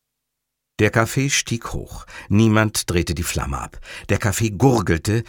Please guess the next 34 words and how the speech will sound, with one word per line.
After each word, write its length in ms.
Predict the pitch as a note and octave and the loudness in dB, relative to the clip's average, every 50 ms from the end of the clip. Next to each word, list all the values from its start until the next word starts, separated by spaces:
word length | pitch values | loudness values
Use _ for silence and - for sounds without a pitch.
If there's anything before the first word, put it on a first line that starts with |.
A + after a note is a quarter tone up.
| - - - | -12 -10 -4
die 80 | G2 F2+ | -2 -2
Flamme 360 | - - F2 F2+ F2+ E2 E2+ | 0 2 2 2 4 2 0
brannte 360 | D#2+ E2 D#2+ F2 F#2 - F2 | 0 0 -2 -2 -2 -2 -2
weiter. 340 | D#2+ C#2+ B1+ - - - - - _ - - - - - | -2 -4 -4 -8 -12 -14 -14 -16 _ -20 -20 -18 -6 -2
Der 80 | - F2+ | -2 0
Kaffee 340 | - A2+ F#2+ - - B2+ A#2+ | 0 0 -2 0 0 0 2
fing 180 | A#2+ A#2+ A#2 | 2 2 2
an 120 | A2 A2+ A2+ | 2 2 2
zu 160 | - A#2+ - | 0 -2 -2
kochen, 440 | - - D3 C#3 - C#3+ C#3+ C#3+ - - - - - | 0 0 0 0 2 0 0 0 -2 -6 -14 -4 2
niemand 560 | F#2 G#2+ A2+ G#2+ G#2 G#2+ G#2 G#2+ - - - | 4 4 6 6 4 4 2 0 -2 -4 -2
kümmerte 380 | - C3 G#2 C#2 A#1 - - | 0 0 0 0 -2 -8 -8
sich 180 | D2 D2+ - - | -8 -6 -6 -6
darum. 320 | - C#2 - C#2+ C2+ C2 - - - - - - - | -6 -6 -4 -4 -6 -6 -8 -14 -20 -20 -20 -6 -4
Der 80 | F2 | -4
Kaffee 300 | D#2+ - F#2+ - - A2 | -2 0 -2 0 2 0
lief 260 | G#2 G2+ G#2+ G#2 - - | 2 2 0 -2 -2 0
über 300 | - D#3+ E3 D#3 D#3+ C3 | 0 2 4 4 4 2
und 160 | G#2+ F#2+ - | 2 0 2
löschte 420 | - G#2 B2+ B2 - - - C3+ - | 4 4 4 4 4 2 0 0 -2
die 100 | B2 A#2 | 0 -2
Flamme, 440 | - - A2+ A#2+ A#2 G#2+ G#2+ A2 - - - - - - _ | 0 2 2 4 4 2 0 -2 -4 -8 -20 -20 -20 -8 _
das 260 | E2+ E2 - - - | -4 -2 -2 -2 -2
Gas 260 | - F2 F2 F2 E2+ | 0 0 0 0 0
strömte 600 | - - - - - E2 E2 D#2 D2 - F2+ D#2 | -2 -2 -2 -2 -2 -2 -2 -2 -2 -4 -4 -4
weiter 420 | - A#1+ C2+ - - - - - - | -4 -6 -6 -6 -6 -8 -8 -8 -8
aus. 320 | - - - - - - _ _ _ _ _ _ _ _ _ _ _ _ _ - | -6 -4 -4 -4 -6 -10 _ _ _ _ _ _ _ _ _ _ _ _ _ -4
„Riecht 200 | - G#3 - - | -4 -4 -2 0
es 120 | A#3 F#3 - | -2 0 0
nicht 160 | A#3 F3+ - | 0 0 0
irgendwie 320 | - - G#3+ A3+ F#3+ G#3 | -2 0 0 0 -2 -2
komisch 400 | - - - G#3+ A3+ A3+ G#3+ - | -4 0 0 2 2 2 0 2
nach 240 | - F#3 E3 C3+ - | 2 2 0 0 0
Gas?“, 540 | - F#3+ D#3 F3 A3+ C#4 D4 - - - - | 0 0 0 0 0 -2 -2 -2 -2 -2 -4